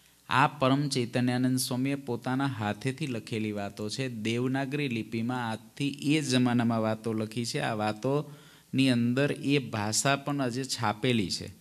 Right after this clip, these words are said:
કહેતા આ કોઈ પાછળથી બનાવેલી નથી, પણ સ્વામીએ પોતે જ લખેલી છે. મહારાજે એ બધાયને કહ્યું,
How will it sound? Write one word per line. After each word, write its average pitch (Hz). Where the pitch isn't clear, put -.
કહેતા 135
આ 143
કોઈ 143
પાછળથી 156
બનાવેલી 135
નથી, 127
પણ 131
સ્વામીએ 143
પોતે 165
જ -
લખેલી -
છે. -
મહારાજે 165
એ 180
બધાયને 165
કહ્યું, 139